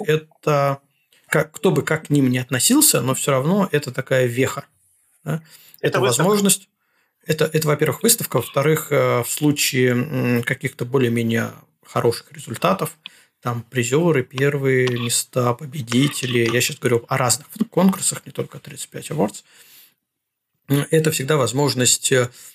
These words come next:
Speaker 1: а, доказать уровень своей компетентности и экспертности. А, м, ну, опять же, можно по-разному относиться к конкурсам. Покупные,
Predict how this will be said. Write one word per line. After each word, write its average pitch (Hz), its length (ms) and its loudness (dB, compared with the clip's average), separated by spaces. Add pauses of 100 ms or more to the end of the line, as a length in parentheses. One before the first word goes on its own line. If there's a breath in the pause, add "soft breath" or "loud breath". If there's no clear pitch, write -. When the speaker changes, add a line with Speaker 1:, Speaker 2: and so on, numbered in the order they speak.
(320 loud breath)
Speaker 1:
а, 131 280 0
доказать 156 600 0
уровень 151 280 4
своей 139 480 2
компетентности 143 720 0
и 131 40 2
экспертности. - 600 -2 (1160 soft breath)
А, 127 800 2 (240)
м, 185 320 -6
ну, 165 300 2
опять 135 260 0
же, 120 80 -4
можно 135 220 0
по-разному 127 360 0
относиться 123 300 2
к - 40 -20
конкурсам. 135 840 2 (1200)
Покупные, 135 1080 0